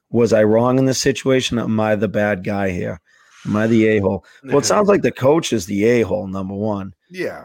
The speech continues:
Speaker 1: Um,
Speaker 2: Well, th-, this is just an absolute, you know, debacle of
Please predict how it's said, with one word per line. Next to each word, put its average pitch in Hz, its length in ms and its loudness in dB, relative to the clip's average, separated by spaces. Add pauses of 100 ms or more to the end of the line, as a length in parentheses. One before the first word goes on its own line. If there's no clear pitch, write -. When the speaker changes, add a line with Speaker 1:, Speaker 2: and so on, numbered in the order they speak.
Speaker 1:
Um, 95 560 -4 (200)
Speaker 2:
Well, 135 180 -2
th-, 135 220 -10
this 147 240 -2
is 117 100 -6
just 117 260 -4
an 90 300 -10
absolute, 104 640 -4 (1000)
you - 80 -6
know, 90 200 -6
debacle 104 680 -2
of 85 420 -6